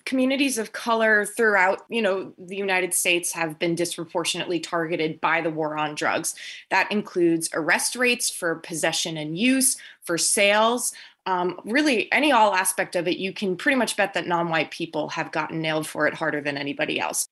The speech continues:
It's also an effort to address the unlicensed or black market, because a lot of the people growing and selling weed in the days before legalization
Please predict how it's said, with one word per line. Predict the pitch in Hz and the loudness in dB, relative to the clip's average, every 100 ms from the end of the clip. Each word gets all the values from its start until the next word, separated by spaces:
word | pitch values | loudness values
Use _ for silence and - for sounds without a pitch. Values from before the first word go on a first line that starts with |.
| - | 0
It's | 254 | 2
also | 294 311 359 | 4 4 4
an | 311 | 2
effort | 220 226 220 - | 2 2 2 0
to | - 208 196 - | 0 0 0 0
address | 185 180 180 - - | 0 2 2 2 -2
the | - 185 185 180 - | -4 -2 2 2 2
unlicensed | 180 185 165 160 160 165 160 - | 0 2 2 2 0 -4 -6 -6
or | 170 160 | -2 -2
black | 156 160 151 151 - | -2 -2 0 0 -2
market, | 151 143 143 - 120 - | -2 0 -2 -2 -4 -2
because | 180 160 190 156 | -4 -2 -2 -2
a | 165 | 0
lot | 170 202 | 2 2
of | 202 170 | 2 0
the | |
people | 175 - 170 160 160 165 | -6 -6 -6 -2 -2 -2
growing | - 320 320 269 - | 0 2 2 0 -2
and | 202 | -2
selling | - 330 359 226 175 | -2 0 0 0 0
weed | 185 185 175 | 0 0 -2
in | 180 170 | -2 0
the | 165 | 0
days | 170 165 | -2 -2
before | 165 - 170 | -6 -6 -4
legalization | 170 165 165 160 208 220 - 170 170 | -4 -4 -4 -4 -4 -2 -2 -2 -4